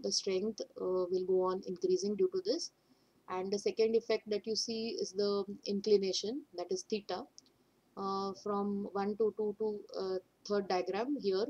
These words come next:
the theta goes on increasing. And because of this obliquity effect,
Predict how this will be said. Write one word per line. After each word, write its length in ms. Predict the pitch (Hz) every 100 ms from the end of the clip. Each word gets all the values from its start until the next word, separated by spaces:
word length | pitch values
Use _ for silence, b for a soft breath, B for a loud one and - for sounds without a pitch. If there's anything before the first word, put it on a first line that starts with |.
| 285
the 100 | 190
theta 460 | - 202 196 208 208
goes 220 | 185 190
on 300 | 202 202 208 -
increasing. 560 | 196 180 185 175 175 285 - _ _ _ _ 180
And 140 | 185
because 280 | 190 214 214
of 120 | 208
this 160 | 214 208
obliquity 640 | 185 190 202 196 214 180
effect, 360 | 185 202 269